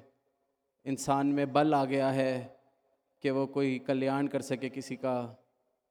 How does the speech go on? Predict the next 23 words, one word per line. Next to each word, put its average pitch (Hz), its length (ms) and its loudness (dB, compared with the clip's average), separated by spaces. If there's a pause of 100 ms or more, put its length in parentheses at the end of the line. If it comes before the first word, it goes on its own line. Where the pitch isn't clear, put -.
(400)
समाज 135 420 -2 (180)
का 147 100 2
परोपकार 139 540 2
कर 139 160 -2
सके, 127 460 -2 (720)
चाहे 127 180 0
वह 131 100 0
धन 131 300 0
से, 131 440 -2
चाहे 135 220 -2
किसी 135 300 -4
और 135 260 0 (1500)
तरीके 135 340 0
से, 120 460 -4 (360)
वहाँ 170 200 0
ये 180 80 4
विचारधारा 156 640 2
बहुत 151 320 2
ज़्यादा 135 280 2
प्रबल 139 320 0
होती 127 260 -2
दिखती 120 320 -8
है 117 220 -8